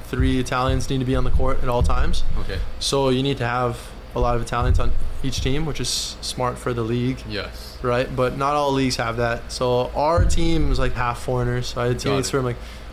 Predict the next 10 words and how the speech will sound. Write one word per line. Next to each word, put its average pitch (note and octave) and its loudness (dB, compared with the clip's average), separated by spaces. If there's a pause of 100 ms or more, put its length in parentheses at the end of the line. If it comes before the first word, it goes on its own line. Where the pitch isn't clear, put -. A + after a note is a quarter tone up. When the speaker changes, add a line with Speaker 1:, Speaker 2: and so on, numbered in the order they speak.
Speaker 1:
Serbia, D#3 2
Bulgaria, C3 2
Brazil, B2 2 (560)
Colombia, B2 2
Speaker 2:
Mm-hmm. - -4
Speaker 1:
um, A2 -4
obviously A#2 -4
Italy A#2+ 0
and A2+ -6
Speaker 2:
Yeah. G2 -6